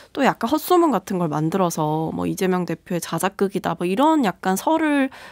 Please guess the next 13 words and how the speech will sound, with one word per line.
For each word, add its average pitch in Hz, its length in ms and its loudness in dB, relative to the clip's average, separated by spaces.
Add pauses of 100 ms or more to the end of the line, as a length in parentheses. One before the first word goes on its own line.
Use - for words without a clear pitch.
(120)
뿌릴까 370 460 2
봐 170 320 0
전 196 160 -2
되게 185 160 2
걱정을 190 400 0
많이 151 240 2
했었거든요. 165 640 -8 (500)
근데 214 640 2 (160)
아니나 240 340 8
다를까 160 480 -2
제가 196 320 4
생각한 277 460 0
수위보다 294 500 0